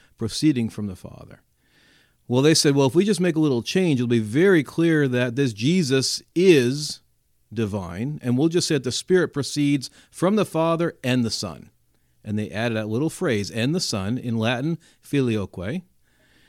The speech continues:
That will become now, hundreds of years later, the cause, or one of the causes of the eventual split.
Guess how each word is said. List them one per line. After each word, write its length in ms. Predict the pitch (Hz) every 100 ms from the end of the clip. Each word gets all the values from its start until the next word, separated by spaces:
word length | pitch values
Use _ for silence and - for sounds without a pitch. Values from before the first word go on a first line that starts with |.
| _ _ -
That 320 | 101 185 214
will 120 | 180
become 480 | 160 156 180 180 156
now, 220 | 147 156
hundreds 300 | 147 170 143
of 60 | 143
years 180 | 147 131
later, 260 | 165 190
the 160 | 143 135
cause, 500 | - 147 160 151 143
or 60 | 135
one 140 | 180
of 80 | 208
the 60 |
causes 420 | - 123 120 123 123
of 180 | 123
the 80 | 123
eventual 380 | 117 113 104 95
split. 400 | - - 85